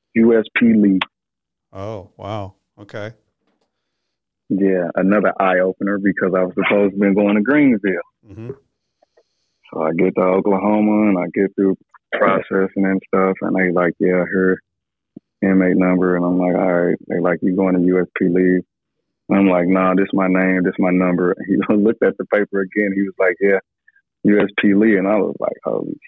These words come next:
Speaker 1: shit." So when I get back to the pod, I, a lot of the old guys are like, "Yo, youngster, where you going?" I'm like, "Man, they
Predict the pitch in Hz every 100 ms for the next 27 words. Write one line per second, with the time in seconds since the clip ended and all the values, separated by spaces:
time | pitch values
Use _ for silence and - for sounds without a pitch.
0 | - - - - _ _ _ _ _ _
1 | _ _ _ - - 92 98 95 90 -
2 | - - - 107 98 87 85 - - _
3 | _ - 90 85 - 110 107 92 85 87
4 | 85 82 123 131 117 120 - 117 123 113
5 | 107 127 117 123 104 - 120 123